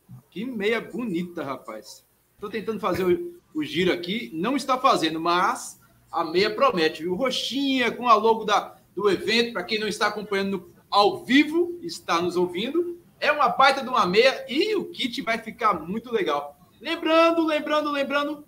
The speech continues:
a entrega dos dois kits de alimentos, a gente vai colocar aqui novamente na tela, horário de,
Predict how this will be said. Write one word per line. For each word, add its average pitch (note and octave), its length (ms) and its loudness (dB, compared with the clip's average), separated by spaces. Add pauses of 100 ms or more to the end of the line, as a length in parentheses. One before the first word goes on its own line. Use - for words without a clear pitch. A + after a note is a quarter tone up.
(100)
a G3+ 120 -4
entrega G3+ 320 -2
dos F3+ 80 -2
dois F#3+ 240 0
kits A#3+ 240 -6
de B3+ 80 -2
alimentos, A3+ 600 -4
a F3+ 120 -2
gente F#3+ 180 -8
vai G3 80 -4
colocar F#3+ 360 -2
aqui F#3 180 -4
novamente F3 420 -2
na E3 160 -4
tela, A#3+ 400 -2 (400)
horário A#3 580 4
de, C4 300 -4